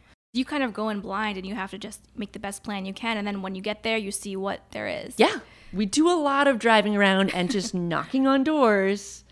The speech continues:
Speaker 2: and asking people, you know, "Hey, we're studying earthquakes. <laughs> Can we put a seismometer in your backyard for two years?" <laughs> Uh, and, uh, it's actually amazing to me how wonderfully well received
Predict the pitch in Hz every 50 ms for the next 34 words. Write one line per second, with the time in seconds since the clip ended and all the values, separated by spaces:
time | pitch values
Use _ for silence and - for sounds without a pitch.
0 | _ _ - _ _ _ _ _ - 196 208 269 349 427 370 - - 320 247 233
1 | - 208 180 - 190 185 180 180 180 175 180 190 - 220 214 190 175 185 220 339
2 | 494 539 427 - - - 190 _ _ _ _ _ _ _ _ _ _ _ _ -
3 | 240 285 311 311 320 294 - - 339 349 330 311 320 294 - 330 330 339 - -
4 | 302 277 240 - - - - - - - - - - - 269 294 349 - - -
5 | 254 240 - 277 226 254 226 247 285 330 370 302 285 226 196 190 202 214 - -
6 | - - - - 302 269 220 190 - - - 196 - 302 269 254 254 262 269 277
7 | - - 220 - - - - - - - 269 285 - 311 339 - - - - -
8 | 269 214 202 196 196 190 185 180 180 - - 202 196 196 196 190 190 185 180 180
9 | - - - - 52 - - _ - _ _ _ - - - 240 - 294 302 311
10 | 302 - 302 311 269 247 233 226 226 233 254 254 220 254 240 226 226 - - 208
11 | 202 208 208 196 185 175 175 196 196 - - - - 208 214 220 220 220 220 214
12 | 214 220 214 - _ - - - _ - - - _ _ _ _ - 185 185 196
13 | 220 240 254 285 - - 226 208 185 185 185 185 180 175 175 170 - - 185 175
14 | 180 175 170 -